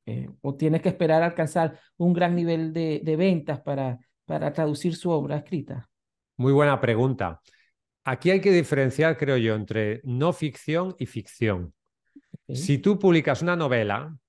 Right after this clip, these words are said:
Speaker 2: y no puedes hacer marketing, por ejemplo, en inglés, porque no tienes una comunidad en inglés y no se te conoce en inglés, y sacas tu novela en inglés,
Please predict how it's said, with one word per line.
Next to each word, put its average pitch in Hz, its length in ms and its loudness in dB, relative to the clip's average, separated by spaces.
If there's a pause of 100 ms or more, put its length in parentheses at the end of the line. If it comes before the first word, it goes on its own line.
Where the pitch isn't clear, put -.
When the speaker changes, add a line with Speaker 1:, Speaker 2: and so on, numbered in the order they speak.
(520)
Speaker 2:
y 135 420 -2
no 139 400 0
puedes 156 340 2
hacer 120 240 -4
marketing, 123 520 -4
por 98 100 -8
ejemplo, 110 240 -4
en 113 60 -2
inglés, 127 520 0
porque 98 560 -4
no 110 340 -2
tienes 117 280 2
una 117 220 0
comunidad 110 400 0
en 113 100 0
inglés 127 640 -2 (440)
y 127 100 -4
no 135 140 2
se - 160 -2
te 151 160 0
conoce 127 400 0
en 113 80 -2
inglés, 117 420 -2
y 101 40 -8
sacas 123 320 -6
tu 127 100 -4
novela 123 320 0
en 120 80 -2
inglés, 135 520 -4